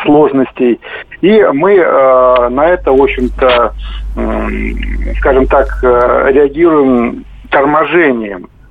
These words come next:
Э, это и психический, и физиологический процесс.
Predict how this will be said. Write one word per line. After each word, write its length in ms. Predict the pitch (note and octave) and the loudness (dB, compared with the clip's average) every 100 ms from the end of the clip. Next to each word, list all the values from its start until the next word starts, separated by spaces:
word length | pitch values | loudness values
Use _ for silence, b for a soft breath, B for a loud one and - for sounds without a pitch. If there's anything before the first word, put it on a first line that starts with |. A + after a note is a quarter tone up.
| _ - - - | _ -20 -20 -10
Э, 380 | C3 B2 A#2 A#2+ B2+ | -4 0 2 2 2
это 300 | C3+ B2 C3 | 0 0 0
и 200 | B2 B2+ | 2 0
психический, 920 | - D#3+ D#3 A3+ - - - F3 C#4 | -2 -2 0 2 0 -2 0 4 4
и 240 | B3 - C3 | 2 -2 -2
физиологический 800 | - C3+ C#3+ C#3+ C3+ A#2 - - | 0 2 2 0 -2 -10 -10 -10
процесс. 440 | - - - - | -2 -2 -2 -6